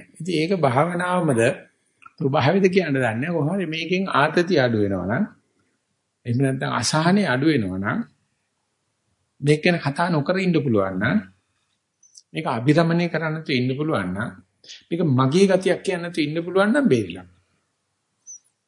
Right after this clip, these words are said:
මේක මගේ ගතියක්, මේක අභිරමණය කිරුවොත්, මේ ගැන කතා කරපු ගමන් ඕක අපේ කර්ම රාශියක් ඇති කර ගන්නවා.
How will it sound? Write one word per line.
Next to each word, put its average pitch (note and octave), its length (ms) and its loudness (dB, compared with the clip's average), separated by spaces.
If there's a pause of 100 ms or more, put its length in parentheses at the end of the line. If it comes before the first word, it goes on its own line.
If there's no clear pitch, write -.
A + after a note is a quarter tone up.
(120)
මේක C#3+ 160 2
මගේ C3 420 2
ගතියක්, B2+ 400 -2
මේක C3+ 160 -14
අභිරමණය C#3+ 540 2
කිරුවොත්, A#2 340 -4
මේ C#3 120 -6
ගැන C#3+ 180 -4
කතා C#3+ 320 -2
කරපු F#3 300 0
ගමන් B3 260 4
ඕක G3 200 2
අපේ F#3+ 260 0 (560)
කර්ම E3 180 0
රාශියක් D#3 460 2
ඇති B2+ 220 0
කර A2 140 -2
ගන්නවා. A2 400 0